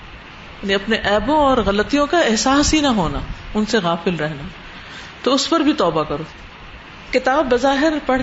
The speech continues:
کے یا ٹائٹل پڑھ کے ایسا لگتا نا جیسے یہ کتاب گناہ گاروں کے لیے لکھی گئی، تو ہم کون سا گناہ گار ہیں؟ ہمیں کیوں پوچھ رہے ہو کب توبہ کرو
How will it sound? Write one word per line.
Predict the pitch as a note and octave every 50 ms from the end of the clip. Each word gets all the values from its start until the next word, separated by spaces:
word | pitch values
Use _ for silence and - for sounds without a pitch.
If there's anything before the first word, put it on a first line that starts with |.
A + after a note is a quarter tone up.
| - -
کے | C#4 C4+
یا | B3+ B3 B3
ٹائٹل | G3+ F#3 F#3+ F#3 B3 C4+
پڑھ | B3+ B3 A#3+ B3+ B3
کے | C4 A#3+
ایسا | A#3 - C4+
لگتا | C4+ B3+ B3+ - C4+
نا | C#4+ D#4+ D#4+
جیسے | C#4 B3 A#3+ - -
یہ | B3+ A#3+
کتاب | A#3 - A3+ G#3+ A3 G#3+ G3 F3 D#3 F3 E3+ F#3 - - - - - - G#3+
گناہ | G3 G3+ G3+ F#3 F#3+
گاروں | G3 F#3 F#3+ G3 A3
کے | G#3 G#3 G3
لیے | F#3+ F#3+
لکھی | F#3 F3+ F3 - - F3 D#3+ F3+
گئی، | E3 E3 E3 - - - - - - - - - - - - - - - - - - - - - - - - - - - - -
تو | G#3 G#3 A3+ A3
ہم | A#3 A3+
کون | C4+ C4 C4
سا | C4 C4+ A3
گناہ | A3+ G#3 G#3+ G3+ F#3
گار | F#3 F3+ F3 F3
ہیں؟ | F3 E3+
ہمیں | F3 F#3 G#3 B3+ C4+
کیوں | - C4+ C#4
پوچھ | C4+ B3+ B3+ - -
رہے | G#3 A3
ہو | G#3+ G#3 G#3 - - -
کب | G3+ F#3+ - -
توبہ | G3 F#3 F3 F3+
کرو | F3+ - F3+ E3 E3+